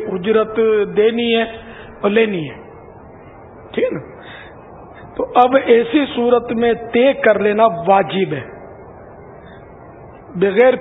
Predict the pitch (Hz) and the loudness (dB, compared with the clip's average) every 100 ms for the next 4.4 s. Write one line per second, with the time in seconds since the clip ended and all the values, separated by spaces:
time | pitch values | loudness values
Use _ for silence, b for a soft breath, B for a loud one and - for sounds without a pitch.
0 | - 214 233 233 214 202 226 254 247 - | 2 4 4 0 -2 0 0 0 -4 -8
1 | - - 180 196 220 226 240 220 233 220 | -18 -6 -2 0 0 2 2 4 2 2
2 | 214 185 214 220 220 196 196 220 - 240 | 0 -2 -2 0 0 0 -2 -4 -4 -4
3 | 233 - 170 196 - 196 226 226 214 190 | 0 2 2 0 -4 2 2 2 0 0
4 | 240 233 196 | 2 2 4